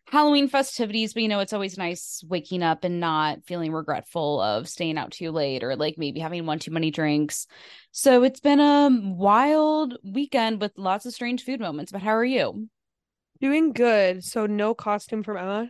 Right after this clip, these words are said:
Speaker 2: Did you guys en-, end up buying costumes and stuff or no?
Speaker 1: Um, we did not end up dressing up or doing anything at all. We were like, "You know what? This is not our year for us." So
Speaker 2: Yeah.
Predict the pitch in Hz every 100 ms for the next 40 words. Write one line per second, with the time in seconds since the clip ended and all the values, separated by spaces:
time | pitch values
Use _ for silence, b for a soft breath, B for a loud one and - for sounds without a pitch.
0 | _ 220 220 226 - 175 202 - 208 190
1 | 170 185 208 202 - 233 233 214 240 208
2 | 175 165 - _ _ _ - 226 226 220
3 | 202 220 247 220 202 233 226 220 - 220
4 | 208 214 196 202 196 175 180 180 196 190
5 | 180 175 180 180 185 175 175 208 190 185
6 | - - 170 180 175 175 175 165 165 180
7 | 165 165 - - - - 180 170 165 165
8 | 190 156